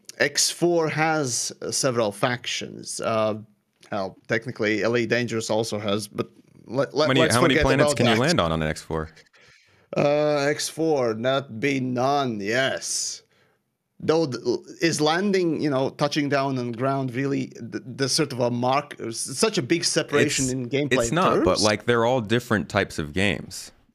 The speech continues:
Speaker 2: And
Speaker 1: No,
Speaker 2: so when I,
Speaker 1: absolutely.
Speaker 2: when I hear the
Speaker 1: Sure.
Speaker 2: idea that, like, Star Citizen isn't, is, is somehow not able to do this when Fallout New Vegas did, and therefore Star Citizen is doing it wrong,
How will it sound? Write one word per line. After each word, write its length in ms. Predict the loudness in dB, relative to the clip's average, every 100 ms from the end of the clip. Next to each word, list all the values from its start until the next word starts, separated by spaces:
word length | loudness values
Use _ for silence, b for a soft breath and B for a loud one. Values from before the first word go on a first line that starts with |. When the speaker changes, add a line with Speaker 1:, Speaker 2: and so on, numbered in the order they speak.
| _ -20 B
Speaker 2:
And 120 | 0
Speaker 1:
No, 120 | 4 4
Speaker 2:
so 160 | 4 6
when 100 | 6
I, 160 | 6 4
Speaker 1:
absolutely. 180 | 4 4
Speaker 2:
when 100 | 4
I 100 | 2
hear 180 | 2 4
the 140 | 4
Speaker 1:
Sure. 180 | 4 4
Speaker 2:
idea 260 | 4 4
that, 240 | 2 0 2
like, 320 | 2 0 -6 b b b b
Star 340 | -10 0 2 2
Citizen 440 | 2 2 2 2
isn't, 320 | 2 2 -2 -2 0
is, 200 | 0 2
is 460 | 0 -2 -4 -10 _ -4
somehow 560 | 0 2 2 2 2
not 360 | 2 2 2 2
able 280 | 0 2 0
to 160 | 0 -2
do 180 | 0 2
this 320 | 2 0 -2
when 360 | 0 0 0 -4
Fallout 420 | 0 2 2 2
New 100 | 0
Vegas 320 | 2 0 0
did, 240 | 0 2
and 140 | 2 2
therefore 320 | 0 -2 -4
Star 260 | 0 0 0
Citizen 380 | -4 -4 -4
is 100 | -4
doing 220 | -2 -2 -2
it 100 | -2
wrong, 400 | 0 2 2 0